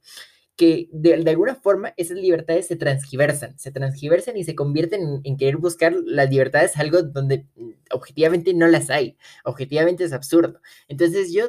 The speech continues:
yo como consejo daría, nos debemos enfocar en los derechos de las, de lo que falta,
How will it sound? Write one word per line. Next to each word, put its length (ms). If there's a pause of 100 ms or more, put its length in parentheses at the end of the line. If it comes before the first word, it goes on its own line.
yo 140
como 180
consejo 560 (800)
daría, 420 (340)
nos 180
debemos 320
enfocar 640 (160)
en 120
los 160
derechos 520
de 260
las, 240
de 140
lo 240
que 100
falta, 520